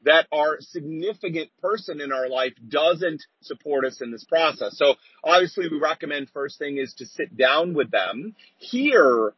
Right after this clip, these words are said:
their objections. Why don't they support you? Do they think there are no other approaches? Are they worried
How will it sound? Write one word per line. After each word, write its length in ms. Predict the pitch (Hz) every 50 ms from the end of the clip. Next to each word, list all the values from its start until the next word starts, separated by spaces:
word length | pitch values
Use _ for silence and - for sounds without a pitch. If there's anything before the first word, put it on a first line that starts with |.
| _ _ _ _ _
their 200 | - 147 151 143
objections. 640 | 135 120 104 135 123 110 110 - - 131 123 123 113 127
Why 260 | 143 165 170 175 175
don't 200 | 165 165 151 -
they 140 | 143 135 127
support 400 | - - 117 - 123 110 - -
you? 140 | 101 101
Do 100 | 90 120
they 180 | 123 131 127 - _ _
think 300 | - 190 202 214 214 185 - - _ _ _ _
there 180 | - 156 156 - -
are 280 | 170 160 165 175 180 190
no 220 | 185 190 175 165
other 280 | - 151 147 139 135 123
approaches? 720 | 110 - - 208 208 208 190 - 202 185 185 180 165 - _ _ _ _ -
Are 140 | 135 143 147
they 140 | 151 151 143
worried 720 | 127 123 131 143 151 160 170 180 185 180 180 175 156 -